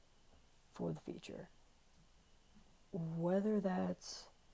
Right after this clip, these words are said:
bettering yourself for tomorrow or bettering yourself for, um, four months from now, just better yourself because it's gonna make a difference. And honestly, um,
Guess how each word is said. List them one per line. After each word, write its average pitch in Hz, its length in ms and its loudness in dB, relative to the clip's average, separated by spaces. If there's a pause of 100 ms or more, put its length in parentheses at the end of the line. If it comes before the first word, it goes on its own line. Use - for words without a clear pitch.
(600)
bettering 170 320 6
yourself 165 400 4
for 160 100 -2
tomorrow 165 720 2 (500)
or 147 80 -2
bettering 165 400 6
yourself 156 600 2
for, 156 420 -2 (720)
um, 160 220 -6
four 180 280 2
months 160 260 2
from 185 180 0
now, 190 280 2 (540)
just - 280 -6 (260)
better 185 320 0
yourself - 560 -4
because 165 260 -2
it's 165 100 -4
gonna 202 160 0
make 170 240 -2
a 151 40 -2
difference. 156 640 -6 (960)
And 160 100 -2
honestly, 170 560 2 (720)
um, 175 400 -6